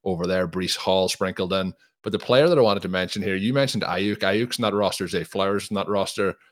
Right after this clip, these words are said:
Davante Adams is on that roster, Sean. And Adams is somebody who we've talked about over the years. And it's no,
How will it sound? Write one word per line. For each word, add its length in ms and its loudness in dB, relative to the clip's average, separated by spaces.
Davante 320 2
Adams 340 0
is 120 -8
on 80 -2
that 120 -2
roster, 360 -4
Sean. 320 -4
And 100 -6
Adams 380 0
is 80 -4
somebody 260 2
who 100 -2
we've 140 -4
talked 240 -2
about 180 -4
over 220 -4
the 80 -6
years. 360 -4
And 200 -6
it's 160 -4
no, 360 4